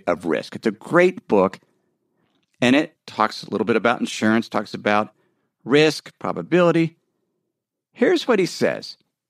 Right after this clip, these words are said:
in describing what, what insurance companies do. "Insurance companies use the premiums paid by people who have not sustained losses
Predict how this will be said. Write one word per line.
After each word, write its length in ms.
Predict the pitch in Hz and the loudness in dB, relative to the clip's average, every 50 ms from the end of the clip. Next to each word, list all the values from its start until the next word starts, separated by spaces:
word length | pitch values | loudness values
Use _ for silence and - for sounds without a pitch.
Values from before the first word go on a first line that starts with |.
| _ _ _ _ _ _ _ _ _ _ _ _ _ _ _ | _ _ _ _ _ _ _ _ _ _ _ _ _ _ _
in 80 | - 185 | -2 0
describing 800 | 170 196 - - - 165 170 208 214 156 147 151 170 165 - - _ | 0 0 0 0 0 2 4 4 4 4 4 4 2 2 -2 -6 _
what, 300 | 113 113 139 - - - - | -2 0 0 0 -2 0 0
what 160 | 170 240 - | 0 0 2
insurance 460 | - 240 214 - - 226 226 214 - | 0 -2 -2 -2 0 0 0 0 -2
companies 600 | - - 131 95 - 101 98 101 113 - - - _ _ _ _ _ _ _ _ _ _ _ _ _ _ _ _ | -2 -2 -2 0 0 -2 -2 -2 -2 -4 -6 -12 _ _ _ _ _ _ _ _ _ _ _ _ _ _ _ _
do. 340 | - 247 269 170 92 73 - _ _ _ _ _ _ _ _ _ _ _ _ _ _ _ _ _ _ _ | 0 2 2 2 2 0 -4 _ _ _ _ _ _ _ _ _ _ _ _ _ _ _ _ _ _ _
"Insurance 380 | - - - - 294 320 320 - | -4 -4 0 0 2 2 0 0
companies 460 | - - 180 - 185 170 175 151 131 | 0 0 0 2 2 2 2 2 2
use 200 | 160 165 156 - | 2 0 0 0
the 100 | - 160 | -2 -4
premiums 580 | - - - 214 214 226 240 262 262 143 - - | -4 -2 0 2 4 4 4 4 4 2 0 -2
paid 340 | - - 139 127 123 120 - | -2 0 2 2 4 4 4
by 140 | 123 120 | 2 2
people 400 | - - - 131 107 - 110 110 | 2 2 0 0 0 2 0 0
who 160 | 110 113 107 98 | 2 2 0 2
have 240 | 107 113 107 95 | 2 0 2 2
not 300 | 107 123 143 196 269 285 | 4 2 4 2 0 -4
sustained 520 | - - 226 202 - - 190 175 175 151 131 | -4 -4 -4 -2 0 0 2 2 2 2 2
losses 600 | 156 196 208 190 - - 87 80 95 - - | 0 0 0 -2 -2 -4 -4 -4 -4 -6 -10